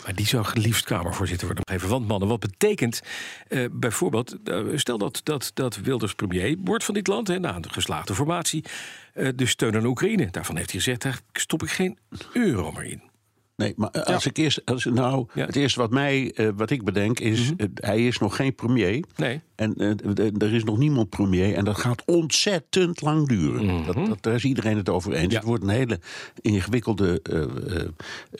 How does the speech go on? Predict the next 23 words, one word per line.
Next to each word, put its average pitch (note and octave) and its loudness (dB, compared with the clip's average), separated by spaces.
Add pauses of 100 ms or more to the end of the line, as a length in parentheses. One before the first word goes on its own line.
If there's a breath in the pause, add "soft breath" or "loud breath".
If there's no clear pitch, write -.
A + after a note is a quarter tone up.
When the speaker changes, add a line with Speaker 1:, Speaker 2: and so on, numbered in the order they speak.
Speaker 1:
Formatie. G2 -2
Speaker 2:
formatie. G#2 2
En, A#2+ 0
Speaker 1:
Ja. F#2 0
Speaker 2:
eh, G2+ 0
dat G#2+ -2
is - 0
ook G2+ -2
een F#2+ -8
beetje G2+ 0
Nederlandse F#2 2
traditie. A2+ 0
Dus A2 2
daar G2+ 0
moeten G2 0
we G#2+ 2
ook G2 -2
niet G2+ 0
al F2 0
te - -2
dramatisch F#2+ 0
over D#2+ 0
doen. F2 2